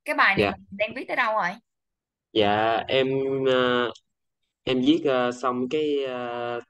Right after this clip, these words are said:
Speaker 2: đưa, đưa ra cái, ờ, ờ, đưa ra cái chi tiết, ờ, ờ, về cái việc ghé thăm cái, ờ, ủa, ghé cái nhà, nhà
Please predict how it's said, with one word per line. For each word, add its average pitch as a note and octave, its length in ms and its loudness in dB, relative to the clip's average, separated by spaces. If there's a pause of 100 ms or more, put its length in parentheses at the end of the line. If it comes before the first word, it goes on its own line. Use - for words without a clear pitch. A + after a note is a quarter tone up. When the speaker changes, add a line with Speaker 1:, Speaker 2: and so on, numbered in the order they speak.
(120)
Speaker 2:
đưa, B2+ 400 -4 (160)
đưa B2 140 -2
ra B2 200 -4
cái, D3+ 220 -2
ờ, A#2+ 360 -4 (1300)
ờ, A#2 260 -2
đưa B2 220 -2
ra B2+ 160 -6
cái C#3+ 140 -10
chi C3 180 -6
tiết, D3 180 0 (100)
ờ, A#2+ 260 -2 (1300)
ờ, A#2+ 500 2
về A2 400 0
cái C3 120 -4
việc G#2 180 -4
ghé C3 220 0
thăm B2+ 140 -6 (180)
cái, C#3+ 220 2
ờ, B2 220 -4
ủa, B2 220 0 (100)
ghé C#3+ 160 2
cái E3 100 -6
nhà, C3+ 320 -4
nhà A2+ 120 -2